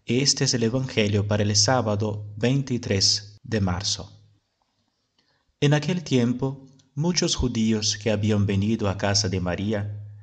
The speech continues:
al ver lo que había hecho Jesús, creyeron en él.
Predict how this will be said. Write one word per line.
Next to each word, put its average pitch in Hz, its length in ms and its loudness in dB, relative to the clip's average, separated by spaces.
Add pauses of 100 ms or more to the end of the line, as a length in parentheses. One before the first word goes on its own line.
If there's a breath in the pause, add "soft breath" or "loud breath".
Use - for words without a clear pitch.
(280 loud breath)
al 98 200 2
ver 123 300 2
lo 104 140 -2
que 104 120 -2
había 92 280 0
hecho 110 320 -2
Jesús, - 920 -6
creyeron 98 560 -2
en 92 160 -2
él. 85 320 -10